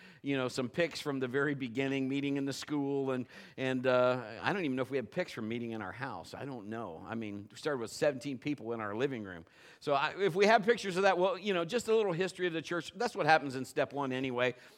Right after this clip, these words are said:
It's kind of a membership class if that's what you wanna do. There's no pressure. But we just give you the history, how everything's handled, how, who our headship is,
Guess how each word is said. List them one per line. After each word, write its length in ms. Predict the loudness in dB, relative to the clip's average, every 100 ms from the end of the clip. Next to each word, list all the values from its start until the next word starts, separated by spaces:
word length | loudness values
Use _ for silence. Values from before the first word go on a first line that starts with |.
| -4
It's 120 | -2
kind 200 | 0 0
of 100 | 2
a 40 |
membership 440 | 2 2 0 -4 -2
class 320 | 2 2 2
if 120 | -2
that's 180 | -4 -4
what 160 | -6 -6
you 80 |
wanna 240 | -4 -2 -2
do. 220 | -2 -2
There's 180 | -4 -4
no 120 | -6
pressure. 460 | -2 -2 0 -4 -10 -14 -16 -2
But 120 | 0
we 100 | 2
just 260 | -2 -6 0
give 160 | 0
you 80 | 2
the 100 | 0
history, 420 | 0 0 -2 -2
how 200 | 0 2
everything's 440 | 2 0 -2 -4 -2
handled, 400 | -2 0 -2 0
how, 280 | 0 0 -2
who 160 | 0
our 120 | 4 4
headship 460 | 4 0 -4 0
is, 320 | 2 2 0